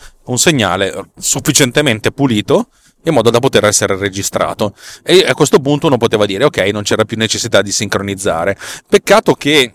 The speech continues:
eh, spesso e volentieri si poteva girare con più di una telecamera, per cui la necessità di effettuare sincronizzazione era ancora valida.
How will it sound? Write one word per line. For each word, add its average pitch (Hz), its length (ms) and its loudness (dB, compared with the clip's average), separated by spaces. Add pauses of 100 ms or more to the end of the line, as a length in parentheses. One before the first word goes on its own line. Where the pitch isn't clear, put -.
eh, 110 280 -2
spesso - 260 -2
e 120 60 0
volentieri 131 400 0
si - 100 0
poteva 113 320 -2
girare 110 400 2
con 107 220 -6
più 156 160 -4
di 120 80 -2
una 92 440 -4
telecamera, 92 680 -2 (240)
per 175 140 2
cui 180 200 2
la 120 140 4
necessità 135 540 2
di 104 260 -4
effettuare 104 500 0
sincronizzazione 113 880 -2 (300)
era 117 320 2
ancora 113 360 2
valida. 92 440 -2